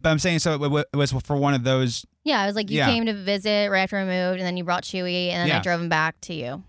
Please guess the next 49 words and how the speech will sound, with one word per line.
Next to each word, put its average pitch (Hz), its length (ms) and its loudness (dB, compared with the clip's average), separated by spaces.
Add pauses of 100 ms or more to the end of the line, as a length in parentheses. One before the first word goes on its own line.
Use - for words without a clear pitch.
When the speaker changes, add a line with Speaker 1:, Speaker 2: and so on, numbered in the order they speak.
Speaker 1:
Yeah. 160 240 2
Speaker 2:
Yeah. 175 100 -10
Speaker 1:
So, 151 380 0 (120)
uh, 147 280 0
the 135 240 0
idea 156 340 4
was 156 160 6
that 135 180 4
I 131 100 4
thought 139 260 2
Chewy 156 480 2
could 127 160 0
be, 131 240 2
I've 139 200 4
learned 202 340 4
what 247 100 6
Chewy 151 380 4
is. 110 220 4 (440)
He's 175 280 4
really 214 220 4
only 220 280 6
a - 20 2
calming 143 500 4
presence 170 540 4 (100)
for 123 160 -2
me. 135 400 4 (140)
Speaker 2:
Yeah. 170 240 -2 (100)
Speaker 1:
And, 156 220 6
like, 151 180 4
if 143 160 -2
I'm 180 280 4
gone, 147 500 4
he's 151 180 2
a 143 80 4
pain 170 300 2
in 170 60 6
the 151 140 4
ass 147 280 2
for 127 120 -4
others. 98 380 -2
'Cause, 139 220 0
uh, 156 60 -4
Speaker 2:
Exactly. 143 380 2
Speaker 1:
Molly 151 300 4
had 165 240 4
him 156 120 4
this 139 140 2
past 143 300 0
weekend, 127 460 2